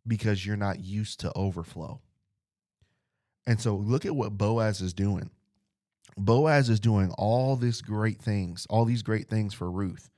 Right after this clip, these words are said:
And Ruth is used to all this chaos. And guess what Ruth could have done?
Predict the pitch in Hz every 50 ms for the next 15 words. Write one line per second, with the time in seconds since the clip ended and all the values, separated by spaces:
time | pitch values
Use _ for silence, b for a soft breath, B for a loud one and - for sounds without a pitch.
0 | b b b b b b b b 131 120 107 101 95 104 127 151 143 - 120 113
1 | 101 98 101 113 120 110 - - - 98 - - 95 107 113 120 120 117 113 107
2 | - - - - 107 104 98 85 73 52 50 - - - B B B B B B
3 | 117 104 92 117 135 - - 139 117 101 92 104 110 110 - - - 101 90 90
4 | 80 87 82 82 82 -